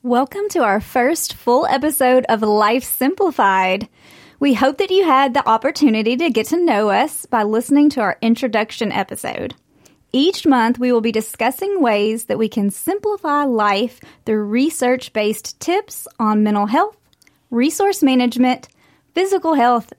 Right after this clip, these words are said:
and relationships. This month, we are jumping in with a new year reset. Today, our focus is on starting the year off with a mental health reset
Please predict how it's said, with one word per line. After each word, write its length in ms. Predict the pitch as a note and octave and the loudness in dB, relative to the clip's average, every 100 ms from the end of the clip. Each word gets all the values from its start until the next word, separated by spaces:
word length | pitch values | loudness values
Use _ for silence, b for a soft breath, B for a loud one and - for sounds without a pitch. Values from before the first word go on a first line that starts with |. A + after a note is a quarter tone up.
| - | -2
and 160 | A3+ | 0
relationships. 920 | A3 G#3 A3 G#3+ G3+ - E3 - - - B B B B B B B B _ _ | 2 0 0 -2 -4 -4 -8 -10 -18 -20 B B B B B B B B _ _
This 240 | D#4+ G4 | -2 2
month, 320 | D4+ A#3 B3 C4 | 2 2 0 0
we 100 | B3+ | 0
are 80 | |
jumping 460 | A3+ B3 C#4+ G#4 F#4+ | 2 2 4 2 0
in 400 | A#3 G#3+ A3+ C4 | -2 0 2 2
with 180 | A#3 A#3 | 0 0
a 60 | |
new 260 | G#3 A#3+ D4 | 2 4 4
year 400 | D4+ A#3+ B3+ B3 | 2 2 2 2
reset. 680 | G#3 G#3+ G#3 F3+ - - - _ _ _ _ _ - | 0 -2 -2 -4 -6 -8 -18 _ _ _ _ _ -6
Today, 340 | B3+ C4 F#4+ G4 | -2 0 0 0
our 160 | D#4+ | 0
focus 520 | - A3 A3 C4 C4 | 0 -2 2 0 0
is 180 | - A3+ | -4 -2
on 160 | G#3+ A3 | 0 0
starting 520 | - B3+ C4+ F#4 G4+ | 0 0 2 0 0
the 80 | F#4+ | 0
year 240 | D4 C#4 - | 0 0 2
off 360 | G#3 G#3+ A3 - | 2 2 0 -4
with 180 | A3+ G#3+ | -4 0
a 80 | |
mental 460 | G3+ A3 C4 D#4 E4 | 2 4 4 2 0
health 340 | A#3+ A3+ A3+ A#3 | 0 -2 -2 -4
reset 720 | G#3 G#3+ - F#3 F#3 - - | -4 -4 -2 0 0 -2 -10